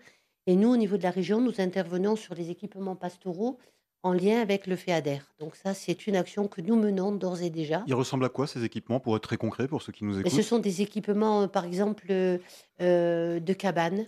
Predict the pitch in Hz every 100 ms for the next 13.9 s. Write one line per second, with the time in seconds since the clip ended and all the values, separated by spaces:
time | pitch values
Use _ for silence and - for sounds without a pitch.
0 | - 110 - 180 185 185 165 180 196 _
1 | _ - 170 170 - 196 196 185 170 220
2 | 233 202 185 180 180 175 170 180 180 -
3 | 185 - 196 175 175 185 196 180 190 190
4 | - 151 - 165 165 165 202 208 175 156
5 | 156 _ _ _ 160 151 170 170 165 180
6 | 175 165 - 196 202 _ _ _ _ 165
7 | 165 160 165 170 160 175 - 180 170 196
8 | 185 185 170 165 156 - 175 233 202 165
9 | - 160 - 165 160 175 175 147 156 170
10 | 156 196 190 151 147 _ _ _ _ 180
11 | 180 185 - 165 156 156 - _ _ 156
12 | 143 - - 185 - 214 208 202 180 202
13 | 202 180 185 - 165 165 156 185 262